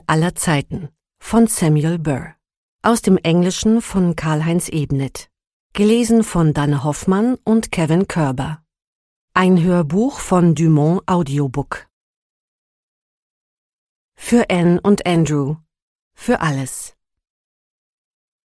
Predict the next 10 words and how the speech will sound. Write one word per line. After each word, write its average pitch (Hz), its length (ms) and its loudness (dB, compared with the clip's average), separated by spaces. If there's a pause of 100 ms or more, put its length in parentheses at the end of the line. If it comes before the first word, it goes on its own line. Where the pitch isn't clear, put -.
(800)
Die 214 100 2
Gemeinschaft 233 880 2
der 180 120 0
Rätselmacher. 151 880 -4 (800)
Mitgliederverzeichnis. 156 1400 -4 (1040)
Miss 285 500 0
Pippa 196 540 -2
Alsbrook. - 760 -6 (640)
Oberste 240 540 2
Kreuzworträtselautorin, 196 1500 -2